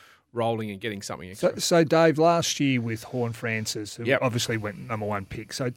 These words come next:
Speaker 2: take, take the player out of it, just the pick.
Speaker 1: Yeah.
Speaker 2: Did you have it on the table to say, "Well, let, let's see what value there is for that particular pick"?
Speaker 1: We were, we were interested in what people had to say, yeah.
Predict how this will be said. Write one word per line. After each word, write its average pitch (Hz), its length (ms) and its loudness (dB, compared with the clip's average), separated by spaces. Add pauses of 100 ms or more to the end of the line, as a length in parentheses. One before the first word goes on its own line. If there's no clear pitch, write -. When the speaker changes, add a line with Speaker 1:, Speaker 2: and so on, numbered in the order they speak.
(180)
Speaker 2:
take, 175 220 0
take 220 220 4
the 143 80 0
player 131 380 2
out 120 160 2
of 107 80 -4
it, - 100 -12
just - 240 -2
the - 80 -12
pick. - 580 -6 (100)
Speaker 1:
Yeah. 98 200 -4 (380)
Speaker 2:
Did 139 160 -2
you 214 140 6
have 185 120 6
it 180 80 6
on 156 120 2
the 143 80 -4
table 160 440 0
to 143 120 -6
say, 139 260 -2
"Well, 135 220 -4
let, 151 260 2
let's - 220 -2
see - 300 4
what 127 180 0
value 123 600 2
there 117 200 -2
is - 440 -2 (340)
for 139 160 -8
that 120 160 -4
particular 123 400 -8
pick"? - 380 -6
Speaker 1:
We 196 120 4
were, 156 300 4
we 165 140 6
were 151 140 4
interested 127 600 -2
in 107 140 -2
what 104 160 -6
people 104 240 -6
had 104 140 -8
to - 40 -18
say, 110 240 -4
yeah. 104 320 -4